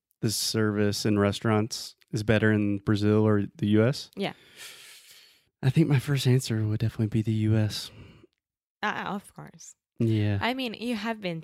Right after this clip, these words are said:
Speaker 2: to São Paulo and to Rio.
Speaker 1: Oh, I've
Speaker 2: And
Speaker 1: had great waiters in Brazil.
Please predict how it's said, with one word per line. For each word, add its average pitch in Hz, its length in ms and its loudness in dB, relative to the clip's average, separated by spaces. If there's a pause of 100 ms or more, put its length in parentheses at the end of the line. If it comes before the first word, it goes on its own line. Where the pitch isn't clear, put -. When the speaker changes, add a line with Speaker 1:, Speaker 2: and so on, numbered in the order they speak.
Speaker 2:
to 151 340 -8
São 165 240 -6
Paulo 165 560 -4
and 156 220 -12
to 151 180 -12
Rio. 156 480 -8 (460)
Speaker 1:
Oh, 147 100 6
I've 117 160 6
Speaker 2:
And - 80 -2
Speaker 1:
had 139 220 2
great 113 300 0 (180)
waiters 107 640 -2
in 104 200 -4
Brazil. 101 560 -6